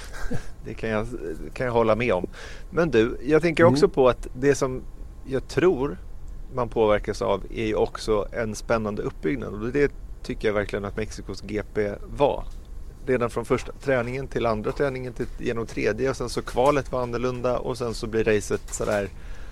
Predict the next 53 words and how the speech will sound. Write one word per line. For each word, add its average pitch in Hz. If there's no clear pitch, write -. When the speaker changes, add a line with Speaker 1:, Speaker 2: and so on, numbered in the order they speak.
Speaker 1:
igen 135
då 104
lite 104
ovisst. -
Tack 131
vare 127
att 127
det 120
har 113
varit 107
en 104
annorlunda 101
uppladdning 117
inför, 95
inför 110
racet. 127
Håller 123
du 135
Speaker 2:
Ja, 143
Speaker 1:
med? 143
Speaker 2:
det 156
är 160
ju, 160
det 131
är 139
ju 151
ot-, 151
ja, 139
ja, 147
absolut. 147
Och 120
det 127
är 131
ju, 139
det 127
är 143
de 175
här 120
förutsättningarna 151
som 135
gäller 101
på 110
banan. 98
Det 123
är 147
ju 196
inget 151
grepp -
i 117
den 98
här 101
asfalten 95
överhuvudtaget. 95